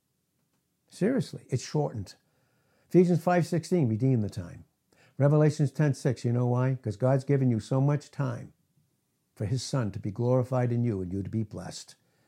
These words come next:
So that when you see him, there won't be any shame. And Second Timothy one twelve, 'cause he doesn't have any for you. In Hebrews two eleven, he doesn't have any for you. Do you have any for him? Right?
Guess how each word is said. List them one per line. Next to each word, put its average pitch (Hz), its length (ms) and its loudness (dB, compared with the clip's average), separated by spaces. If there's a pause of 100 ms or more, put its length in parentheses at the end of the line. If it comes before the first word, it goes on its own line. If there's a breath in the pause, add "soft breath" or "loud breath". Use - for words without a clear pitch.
(1040 soft breath)
So - 140 -4
that 113 160 0
when 110 140 -4
you 110 100 0
see 143 260 2
him, 101 280 -2
there 101 100 -4
won't 107 220 -4
be 107 120 -4
any 135 180 4
shame. 101 460 -4 (380 soft breath)
And 104 160 -6
Second 131 300 0
Timothy 123 320 0
one 120 260 0
twelve, 110 540 -10 (420)
'cause 98 160 -6
he 139 100 6
doesn't 160 280 4
have 156 220 4
any 165 180 4
for 160 140 0
you. 147 400 4 (340 soft breath)
In 110 140 -2
Hebrews 131 420 4
two 147 180 4
eleven, 120 440 2 (560)
he 104 100 -4
doesn't 135 240 2
have 151 200 4
any 156 140 4
for 147 140 -2
you. 147 260 2
Do 107 80 -2
you 107 140 0
have 107 200 0
any 113 160 0
for 120 140 -6
him? 90 280 -10 (1600)
Right? 131 320 0